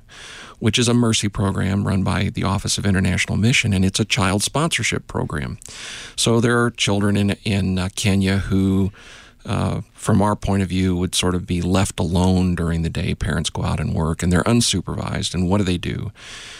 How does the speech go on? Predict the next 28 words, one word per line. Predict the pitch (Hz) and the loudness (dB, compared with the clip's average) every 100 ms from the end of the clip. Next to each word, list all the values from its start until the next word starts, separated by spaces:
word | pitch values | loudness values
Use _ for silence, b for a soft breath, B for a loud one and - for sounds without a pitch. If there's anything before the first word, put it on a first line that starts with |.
| B | B
So | - 101 98 95 - _ | -2 2 2 2 -2 _
our | 98 | -4
partner | 92 - 95 101 | -2 -2 -2 -2
church | - 98 - | -2 -4 -2
has | 92 87 87 87 - | -2 -2 -2 -2 -2
a | |
s-, | 95 - - | -2 -2 -2
a | - | -2
series | - 95 92 | 0 2 0
of | 80 | 0
schools, | - - 120 101 90 113 - | -2 0 0 2 2 0 0
Lutheran | 110 - 87 | -2 0 -2
schools | 90 - - 98 | -2 -4 -4 -2
in | - 98 | -4 -4
Kenya, | - - - - - - | -6 -4 -4 -4 -6 -2
and | 90 92 90 85 B B B B | 2 4 2 0 B B B B
for | - | -4
children | 85 110 101 104 98 | 0 2 2 2 0
who | 92 98 90 | 2 2 2
don't | 95 98 | 0 0
have | - 87 90 90 - - | 0 0 0 -2 -4 -6
the | 92 | -4
financial | - 85 85 90 - | -2 0 0 -2 -2
resources | - - - - 131 - | -2 -2 -2 -2 -4 -4
to | |
go | - - | -2 0
to | - | 0
school, | - - 123 87 98 | 0 0 0 2 -2